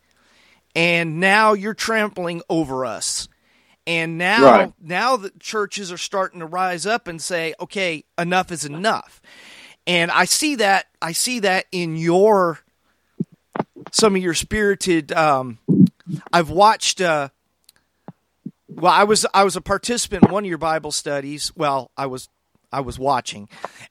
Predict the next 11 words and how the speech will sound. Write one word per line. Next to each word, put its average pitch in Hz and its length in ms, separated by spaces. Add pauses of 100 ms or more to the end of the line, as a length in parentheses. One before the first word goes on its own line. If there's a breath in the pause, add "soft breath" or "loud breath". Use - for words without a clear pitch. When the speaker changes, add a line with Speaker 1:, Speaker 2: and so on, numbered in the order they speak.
(120)
Speaker 1:
<laughs> 587 540
and, 170 420
uh, 143 200 (360 soft breath)
and - 80
making 180 220
a 156 60
couple 160 240
of 120 80
comments. 139 600 (160)
And 160 140
then 170 400